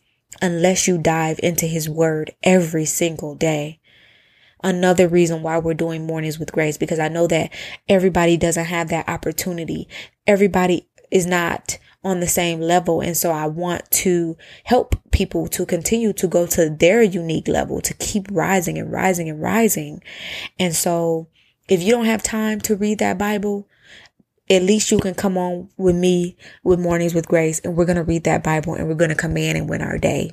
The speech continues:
period. And my hope is that as we command and win our day on the daily, you will, uh, or God will light that fire on the inside of you to want to wake up earlier to talk to him,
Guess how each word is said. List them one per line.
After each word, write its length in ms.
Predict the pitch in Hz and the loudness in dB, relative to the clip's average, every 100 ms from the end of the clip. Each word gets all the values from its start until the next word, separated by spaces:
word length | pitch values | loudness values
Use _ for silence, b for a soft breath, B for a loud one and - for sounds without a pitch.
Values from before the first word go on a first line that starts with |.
| - | -8
period. 460 | - 165 - - - _ B B B B | -4 -2 -2 -6 -10 _ B B B B
And 140 | 180 175 | -4 -2
my 100 | 160 | -4
hope 320 | - 214 226 | 2 2 2
is 140 | 185 | 0
that 220 | 165 156 - | 0 -2 2
as 240 | 180 170 | 2 2
we 100 | 180 | -2
command 440 | 175 170 170 175 165 | -2 -4 -2 -2 -2
and 100 | 160 | -4
win 120 | 160 | -2
our 120 | 160 | -2
day 220 | 160 160 | 0 0
on 180 | - 160 | -2 -4
the 100 | 160 | -4
daily, 520 | 147 160 185 208 208 _ _ _ _ _ _ - - | 2 2 4 2 0 _ _ _ _ _ _ -18 -4
you 280 | 180 208 233 | 4 4 4
will, 480 | 202 180 170 170 B B B B | 4 4 4 0 B B B B
uh, 140 | 175 - | -2 0
or 120 | 175 | -2
God 480 | 156 170 202 190 165 | 2 2 4 2 2
will 120 | 170 | -2
light 260 | 160 175 180 | 0 -2 -2
that 180 | 170 - | -6 0
fire 260 | 165 165 | 2 2
on 120 | 160 | -2
the 140 | 160 - | -4 -4
inside 400 | 160 160 160 160 | -2 0 0 -2
of 100 | 156 | -2
you 240 | 156 165 B B | -4 -6 B B
to 100 | 202 | 2
want 340 | 170 156 185 - | 2 0 -2 -2
to 80 | 180 | 0
wake 240 | 160 - | 0 0
up 180 | 156 - | -4 -4
earlier 540 | 170 160 156 147 - 170 _ - | -4 -2 -2 -4 -8 -12 _ -8
to 140 | - - | -4 -4
talk 260 | 156 151 | -4 -6
to 100 | - | -6
him, 340 | 156 156 156 | -8 -10 -14